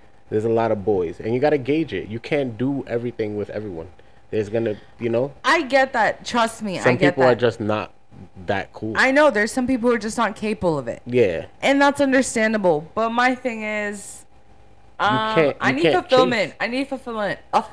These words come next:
Speaker 2: I'm sorry, I need fulfillment. I was thinking of selling intimacy. People, I realized there are actual people who sell intimate massages.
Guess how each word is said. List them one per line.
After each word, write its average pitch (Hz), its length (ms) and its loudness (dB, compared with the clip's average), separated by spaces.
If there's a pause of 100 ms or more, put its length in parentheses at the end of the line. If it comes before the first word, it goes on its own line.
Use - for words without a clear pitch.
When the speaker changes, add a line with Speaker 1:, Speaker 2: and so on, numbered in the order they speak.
Speaker 2:
I'm 196 240 -2
sorry, 160 220 -2
I 151 100 0
need 196 240 -10
fulfillment. 156 500 -6 (420)
I 202 140 2
was 294 220 0
thinking 247 420 -6
of 180 160 0
selling 175 400 -2
intimacy. 147 560 -8 (1160)
People, 285 600 4
I 202 220 4
realized 185 720 2
there 180 240 6
are 214 60 0
actual 196 420 0
people 185 360 -6
who 196 100 -2
sell 170 260 -2
intimate 170 380 -6
massages. 143 640 -8